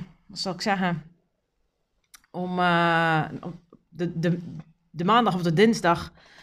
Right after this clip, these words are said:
eh, naar, eh, de Efteling wil, ja, ik denk dat dat lastig kan zijn in verband met school. Wat overigens niet hoeft te betekenen dat het iets is wat absoluut niet kan. Want ook daar kun je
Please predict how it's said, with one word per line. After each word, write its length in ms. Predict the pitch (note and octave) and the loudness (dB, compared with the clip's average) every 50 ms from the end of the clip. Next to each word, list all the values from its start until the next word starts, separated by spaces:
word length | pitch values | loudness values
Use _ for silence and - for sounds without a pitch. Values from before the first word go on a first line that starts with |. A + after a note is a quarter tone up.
| - _ _ | -20 _ _
eh, 360 | - F3 F#3 F3+ F3+ F3 E3+ | -4 0 2 4 6 6 6
naar, 520 | E3+ D#3+ - E3+ F3+ F3+ F3 E3 E3+ E3+ E3 | 4 2 2 2 2 4 4 4 4 4 4
eh, 220 | E3+ E3 E3+ E3 | 4 4 4 4
de 80 | D#3+ - - | 4 4 2
Efteling 380 | - - - D4+ A3+ F#3+ E3+ | 2 2 2 2 4 4 4
wil, 360 | D3+ A#2 A#2 D3 F#3 A3 G#3+ F3 D#3+ - - _ | 2 2 2 2 2 0 -2 -6 -8 -12 -14 _
ja, 160 | - E3+ - | -12 -12 -10
ik 160 | - - A#3+ A3+ | -8 -6 -4 0
denk 180 | G3 F3 E3+ | 0 0 0
dat 120 | D#3+ D#3+ D#3+ | 0 -2 -2
dat 320 | C#3 D3+ D3+ - - _ _ _ _ _ - | -4 -6 -6 -8 -16 _ _ _ _ _ -8
lastig 600 | E3 F3 F3 A3+ C4+ C4+ - - - D3+ - - | -2 2 4 4 4 4 2 -4 -6 -10 -14 -12
kan 180 | - E3+ E3 | -10 -8 -6
zijn 440 | D#3+ D#3+ D#3+ D#3+ E3 G3+ A3 A3 G#3+ - | -2 -2 0 0 0 0 0 -2 -2 -4
in 80 | - - | -8 -6
verband 300 | C4 - - B2 - - | -6 -6 -4 -6 -8 -8
met 100 | - F#3+ | -8 -10
school. 420 | - - - C4 A3 - - - _ _ _ _ _ _ _ _ _ _ _ - | -6 -2 2 2 2 2 0 -8 _ _ _ _ _ _ _ _ _ _ _ -12
Wat 160 | - G#3+ - | -10 -4 0
overigens 380 | - C4+ C4+ C#4 B3+ A#3 A3 | 2 2 4 4 4 4 4
niet 160 | C4+ E4+ G4 D#4 | 4 4 4 4
hoeft 160 | C4+ - - | 2 0 -2
te 60 | F3+ | -10
betekenen 640 | E3+ - - C4+ D4 C4 - - C#3+ D#3+ F#3+ - - | -12 -8 -4 -4 -4 -4 -2 -4 -4 -4 -4 -8 -12
dat 200 | - D#3 G#3+ A3 | -12 -10 -10 -8
het 140 | A3 G#3+ A3 | -8 -8 -10
iets 160 | G#3 G3+ - | -10 -12 -8
is 340 | - - C4 C4 C4 - - _ _ | -4 -2 -2 -2 -2 -6 -12 _ _
wat 220 | - A3 A3+ A3 | -14 -14 -12 -8
absoluut 540 | - B3 A#3+ - - - A#3 G#3+ A3+ A3 F#3 | -6 -6 -6 -6 -2 0 2 4 4 2 2
niet 160 | F3 F3 E3+ | 2 0 0
kan. 440 | F3 - E4+ E4+ - - - - - - _ _ _ _ _ _ _ _ _ _ _ _ _ _ _ _ _ | 0 0 0 0 0 -2 -4 -8 -14 -20 _ _ _ _ _ _ _ _ _ _ _ _ _ _ _ _ _
Want 200 | - A3+ A3+ A#3+ | -6 -2 0 0
ook 160 | A3 F#3 F#3+ | 0 0 0
daar 380 | A3+ B3 C#4+ B3+ G#3+ G#3+ A3+ - | 0 2 4 4 2 0 -2 -4
kun 160 | - G#3+ F#3+ | -4 -4 -2
je 300 | F3 E3 E3+ F3+ G#3 | -2 -2 -4 -4 -6